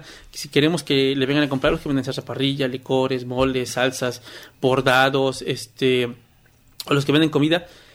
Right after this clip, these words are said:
para que ellos puedan tener gente, pues necesitamos que el turismo venga, pero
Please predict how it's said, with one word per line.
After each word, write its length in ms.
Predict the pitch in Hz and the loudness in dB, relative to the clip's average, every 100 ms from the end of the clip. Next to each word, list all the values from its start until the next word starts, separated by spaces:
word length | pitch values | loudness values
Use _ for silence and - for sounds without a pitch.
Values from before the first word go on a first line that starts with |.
| _ | _
para 180 | - 139 | 0 2
que 60 | |
ellos 140 | 165 180 | 2 2
puedan 180 | 180 170 | 2 0
tener 340 | 160 156 147 | 2 2 0
gente, 240 | 143 139 170 | 0 -2 -2
pues 120 | 147 | -2
necesitamos 260 | 135 147 143 | -2 -4 -6
que 100 | - | -8
el 100 | 131 | -6
turismo 300 | 135 151 139 | -4 -2 0
venga, 300 | 190 214 151 | 2 0 -2
pero 200 | 131 | -2